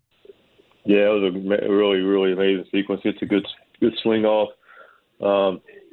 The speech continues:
hustles his butt off, uh, for the double.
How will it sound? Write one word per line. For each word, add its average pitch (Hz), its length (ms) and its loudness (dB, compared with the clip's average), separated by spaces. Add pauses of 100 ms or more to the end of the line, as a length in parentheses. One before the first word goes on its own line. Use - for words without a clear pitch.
(320)
hustles 101 500 -4
his 80 80 -10
butt 95 200 2
off, 95 280 0 (400)
uh, 92 320 0 (100)
for 95 140 -4
the 92 80 -2
double. 98 480 2